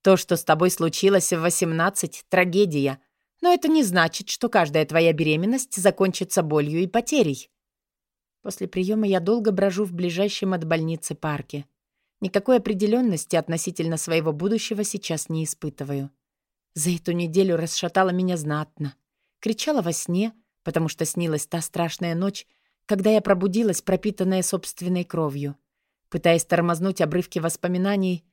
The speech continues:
отказывалась спать. Но организм ведь не обманешь.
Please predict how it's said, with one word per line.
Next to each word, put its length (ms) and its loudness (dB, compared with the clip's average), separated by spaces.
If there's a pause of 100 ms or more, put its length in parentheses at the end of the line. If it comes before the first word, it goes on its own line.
(180)
отказывалась 760 -2
спать. 420 -4 (460)
Но 120 4
организм 540 2
ведь 220 -6
не 80 0
обманешь. 580 -2